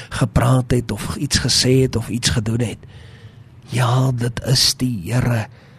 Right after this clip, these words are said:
Dit is die Here, want sy weg is volmaak. Glo dit, vertrou dit.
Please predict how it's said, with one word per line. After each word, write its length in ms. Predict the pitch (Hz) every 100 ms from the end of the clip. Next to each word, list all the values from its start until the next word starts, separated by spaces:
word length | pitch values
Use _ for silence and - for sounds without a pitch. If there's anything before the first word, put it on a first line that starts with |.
| - - -
Dit 180 | 135 135
is 280 | 139 147 -
die 120 | 139
Here, 480 | 123 113 131 135 131
want 220 | 120 123
sy 320 | - 127 131
weg 340 | 123 107 117 -
is 160 | 117 -
volmaak. 640 | 127 123 107 113 120 -
Glo 520 | 87 98 107 117 135
dit, 240 | 135 127 - - -
vertrou 560 | - 113 - 113 127 120
dit. 220 | 107